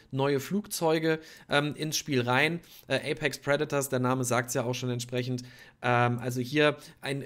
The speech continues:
deutlicher Überhang an Flugzeugen. Ähm, ich denke, da werden sich die Flieger unter euch deutlich mehr freuen. Ich möchte jetzt keine Prognose abgeben, ähm, wie das Ganze,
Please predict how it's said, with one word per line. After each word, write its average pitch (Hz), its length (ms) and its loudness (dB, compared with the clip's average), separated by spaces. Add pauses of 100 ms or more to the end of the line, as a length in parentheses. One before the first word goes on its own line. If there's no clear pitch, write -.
deutlicher 165 560 2
Überhang 147 560 0
an 131 200 -4
Flugzeugen. 156 840 0
Ähm, 131 140 -6
ich 127 140 -10
denke, 139 240 -2
da 135 100 0
werden 131 200 2
sich 131 140 -2
die 131 100 -6
Flieger 139 340 0
unter 123 280 0
euch 123 280 -2
deutlich 123 580 -2
mehr 127 460 -2
freuen. 175 420 0 (600)
Ich - 200 -8 (120)
möchte 160 600 0
jetzt 170 300 0
keine 160 420 0
Prognose 147 840 -2
abgeben, 151 640 -2 (360)
ähm, 135 600 0 (360)
wie 135 240 -6
das 147 200 2
Ganze, 139 560 4